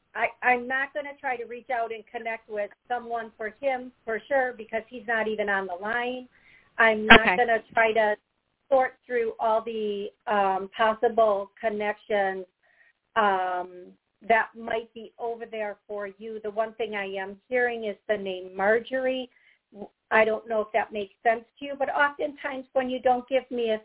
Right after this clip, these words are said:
Speaker 1: specific name or a specific person, I will just get someone popping in.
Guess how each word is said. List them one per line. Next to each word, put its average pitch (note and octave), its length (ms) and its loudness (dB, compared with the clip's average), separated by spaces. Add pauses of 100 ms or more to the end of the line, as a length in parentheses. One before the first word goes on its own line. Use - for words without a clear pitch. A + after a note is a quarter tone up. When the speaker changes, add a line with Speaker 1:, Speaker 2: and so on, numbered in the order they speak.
Speaker 1:
specific A#3 580 0
name G#3+ 340 0
or A3 140 4
a G#3+ 160 -4
specific A3+ 540 0
person, G#3+ 360 0
I G3 120 0
will G3+ 160 2
just G3+ 300 0
get F#3+ 180 2 (160)
someone G#3+ 680 0 (1080)
popping A#3 460 2
in. A3 400 -2